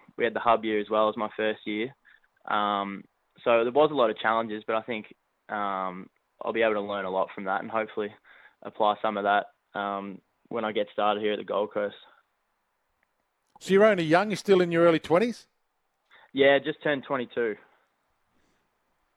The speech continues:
Speaker 2: All right, so there's a huge opportunity for you. Um, your confidence level, how is it after last year, only two games, shoulder surgery, being knocked around, not selected as well?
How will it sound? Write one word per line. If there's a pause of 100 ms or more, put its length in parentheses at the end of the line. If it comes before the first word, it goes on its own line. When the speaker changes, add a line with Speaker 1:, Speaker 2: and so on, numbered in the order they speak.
(140)
Speaker 2:
All
right,
so
there's
a
huge
opportunity
for
you. (640)
Um, (240)
your
confidence
level,
how
is
it
after (460)
last
year,
only
two
games, (420)
shoulder
surgery,
being
knocked
around,
not
selected
as
well?